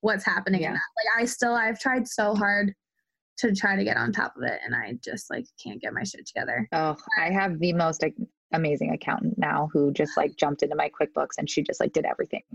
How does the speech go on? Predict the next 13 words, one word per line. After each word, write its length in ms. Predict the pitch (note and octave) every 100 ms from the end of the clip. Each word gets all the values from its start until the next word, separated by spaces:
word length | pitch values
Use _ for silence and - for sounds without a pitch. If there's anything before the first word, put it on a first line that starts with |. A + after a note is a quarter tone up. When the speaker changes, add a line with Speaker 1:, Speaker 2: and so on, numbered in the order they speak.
| -
Speaker 2:
for 80 | A3+
me, 60 | A3+ A3
Speaker 1:
Yes, 180 | G#3 - - A3
I 60 | A#3+
Speaker 2:
so. 60 |
Speaker 1:
think 180 | C4 A#3+ C4+
I 80 | C#4
found 460 | C4+ A#3+ A3+ A3+ G3+
her. 420 | G3+ F#3+ G3 G3 _
So 500 | - A3 G#3 G3+ G3 -
I'm 240 | G#3+ G#3+
very 300 | G#3+ G#3 G#3
hopeful 680 | G3+ G3+ G3 - G3+ - G#3